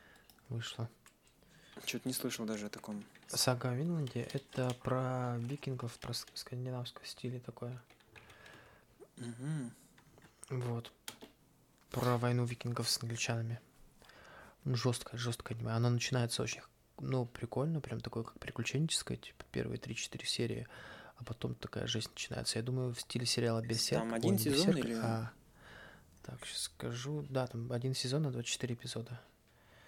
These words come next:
Speaker 1: всего. Очень крутой
Speaker 2: Ну, можно
Speaker 1: опенинг,
Speaker 2: глянуть.
Speaker 1: как всегда, а дальше там уже жесть такая начинается, прям
Speaker 2: А, я
Speaker 1: ух.
Speaker 2: сейчас, наверное, из всех новинок, которые в кино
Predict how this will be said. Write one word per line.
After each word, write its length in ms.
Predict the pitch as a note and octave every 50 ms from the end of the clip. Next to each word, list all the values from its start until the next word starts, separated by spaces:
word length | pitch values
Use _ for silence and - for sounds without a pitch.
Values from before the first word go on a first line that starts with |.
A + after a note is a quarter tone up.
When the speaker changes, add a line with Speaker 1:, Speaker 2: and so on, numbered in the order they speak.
| - - - - _ -
Speaker 1:
всего. 420 | - - - A#2+ A#2+ A#2 A#2 A#2 - - - - - - - _ - - - _ - - - _ _ _ _ - - - - - - - - - - - _ _ _ - - _ _ -
Очень 260 | C3+ - - C3 B2
крутой 320 | - - B2 - A2+ A2+
Speaker 2:
Ну, 80 | B2+ D3+
можно 260 | C3+ D#3+ D#3+ D#3 D3
Speaker 1:
опенинг, 160 | C#3+ C#3+ C#3+
Speaker 2:
глянуть. 200 | - - - -
Speaker 1:
как 140 | - - -
всегда, 640 | - - C3+ C3+ C3+ C3+ B2+ B2 B2 A#2+ B2 B2+ C3+ -
а 100 | B2+ A#2
дальше 300 | A2+ C3 C3+ - - -
там 140 | - B2 A#2+
уже 160 | A#2+ A#2+ B2
жесть 420 | B2 B2 B2 - A#2+ A#2+ A#2 -
такая 180 | - - - B2
начинается, 800 | B2 - - - B2+ B2 B2 - - A#2+ B2 B2 B2 B2 B2 B2 B2+ - -
прям 200 | - - - -
Speaker 2:
А, 320 | - B2 A#2 A#2 A#2 A#2 -
я 180 | - C3 C3 C3+
Speaker 1:
ух. 60 | C#3
Speaker 2:
сейчас, 380 | B2 A#2+ C#3+ C3+ - - - - - - - - - - - - - - - - - - - - - - - - - - - - - - - - - - -
наверное, 360 | A#2+ A#2 A2+ B2 B2+ B2+ B2+
из 60 | A#2+
всех 200 | - - B2 -
новинок, 320 | - B2 B2+ D3+ E3 E3 D3+
которые 300 | - A#2+ - A#2+ A#2+ A#2
в 80 | -
кино 340 | - - B2+ A#2 A2+ A#2 A2